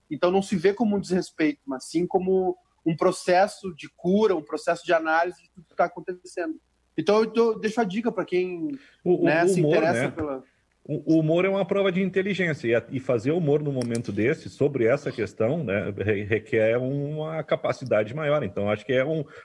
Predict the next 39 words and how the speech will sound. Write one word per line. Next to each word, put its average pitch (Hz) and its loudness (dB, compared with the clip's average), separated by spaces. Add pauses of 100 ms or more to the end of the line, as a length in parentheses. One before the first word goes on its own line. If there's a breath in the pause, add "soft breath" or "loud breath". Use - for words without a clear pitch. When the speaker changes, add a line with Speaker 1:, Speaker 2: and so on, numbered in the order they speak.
(100)
Speaker 2:
um 123 -2
bom 127 2
exercício 160 -4
também 147 -2
de 143 -6
conscientização, 208 -4
né? 87 -16 (800)
Speaker 1:
É, 156 2 (260)
exatamente. 156 -4 (400 soft breath)
E, 160 4
e, 165 2
e 175 2
pra 202 2
mim 214 4
o 233 2
Dave 220 2
Chappelle 220 2
é 226 0
um 220 2
gênio, 208 0
ele 196 -4
escreve 185 -2
muito, 208 -4
né? 170 -2
Ele 170 -4
escreve 156 -4
tudo 175 -10
que - -4
ele, 175 -2
tudo, - -8 (220)
todo, 151 -2
todos 156 -10
os 151 -8
shows 156 -2
dele 147 0
são 147 -8
escritos 156 -4
por 156 2
eles. 190 0